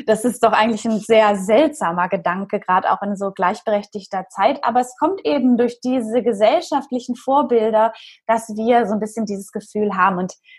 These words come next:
vielleicht kennst du noch dieses Lied I Was Born to Make You Happy von Britney Spears.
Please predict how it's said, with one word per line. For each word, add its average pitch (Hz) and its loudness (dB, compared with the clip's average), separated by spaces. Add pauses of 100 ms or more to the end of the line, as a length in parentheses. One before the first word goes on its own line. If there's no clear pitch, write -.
vielleicht 208 0
kennst 262 2
du 233 -2
noch 214 0
dieses 202 -6
Lied 233 -2 (100)
I 190 2
Was 190 -6
Born 202 2
to 226 -4
Make 196 -2 (100)
You 220 0
Happy 214 -2
von 214 -2
Britney 214 -4
Spears. 277 -2